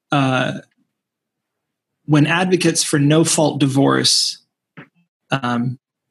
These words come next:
brought that into the culture wars and, and got that passed in law. And what no-fault divorce is,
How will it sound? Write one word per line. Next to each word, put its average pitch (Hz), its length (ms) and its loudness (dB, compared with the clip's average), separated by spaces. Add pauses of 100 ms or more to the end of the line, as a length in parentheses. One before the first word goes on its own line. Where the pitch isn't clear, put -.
(1400)
brought 156 320 0
that 131 360 -2
into 147 580 4
the 151 100 -2
culture 202 360 2
wars 143 380 4
and, 139 160 2
and 139 160 2
got 135 200 -2
that 139 180 -4
passed 135 340 -4
in 143 120 -2
law. 143 200 2
And 143 160 2
what 156 180 0
no-fault 160 400 2
divorce 214 520 2
is, 139 580 2